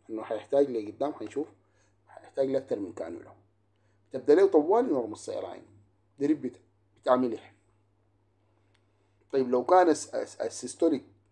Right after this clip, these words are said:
بلاد بريشر اكثر من تسعين، بتديه لتر في ساعه، ده البروتوكول اللي حنشوفه. لو كان لا، حاصل له هبوط شديد والسيستوليك الانقباضي، الضغط الانقباضي اقل من تسعين،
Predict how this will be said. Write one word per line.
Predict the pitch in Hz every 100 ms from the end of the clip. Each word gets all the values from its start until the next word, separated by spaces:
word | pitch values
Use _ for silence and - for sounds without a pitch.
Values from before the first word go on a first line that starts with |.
| _ _
بلاد | 123 147 -
بريشر | 147 143 147
اكثر | - 151
من | 135
تسعين، | 135 139 175 226 277 -
بتديه | - 117 120 139 143
لتر | 135 131
في | 117 -
ساعه، | - - - - _ _ _ _ _ _ _ _ _ _ _ _ _ _ _ _ 131
ده |
البروتوكول | 135 127 113 - 135
اللي | 120
حنشوفه. | - 101 110 98 - _ _ _ _ _ _ _ _ _ _ _
لو | 135 131
كان | 175 165
لا، | 160 156 - _ _ _ _ _ _ _ _
حاصل | - - 117 - 131 139
له | 151 143 -
هبوط | 127 131 156 143
شديد | - 120 131 123 _ _ _ _ _
والسيستوليك | 113 113 - 113 - 151 139 - _ _ _ _ _ _ _ -
الانقباضي، | 110 113 127 131 143 127 110 -
الضغط | - 131 -
الانقباضي | 120 113 107 123 135 117
اقل | 113 143 139
من | 127
تسعين، | 127 120 135 180 226